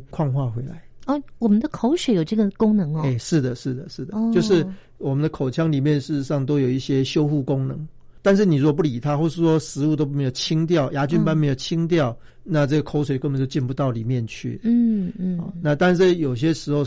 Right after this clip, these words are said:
Speaker 1: 也是因为没有人提醒。
Speaker 2: 嗯。
Speaker 1: 那我们发现的时候太晚了。啊，所以对于这个初期的这种龋齿哈，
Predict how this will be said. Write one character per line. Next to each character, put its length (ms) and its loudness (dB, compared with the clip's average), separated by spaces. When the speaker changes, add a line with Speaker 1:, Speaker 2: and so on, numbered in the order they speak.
Speaker 1:
也 180 -4
是 180 -6
因 180 4
为 200 4
没 160 -2
有 80 4
人 140 0
提 240 -6
醒。 240 -6
Speaker 2:
嗯。 280 -2
Speaker 1:
那 120 -4
我 40 -2
们 140 -2
发 180 0
现 120 2
的 40 2
时 60 2
候 60 2
太 200 0
晚 200 -4
了。 60 -14
啊， 180 -12
所 180 -4
以 280 0
对 240 4
于 200 4
这 120 2
个 320 0
初 280 -4
期 280 -4
的 100 0
这 140 0
种 160 2
龋 320 -6
齿 300 -10
哈， 220 -10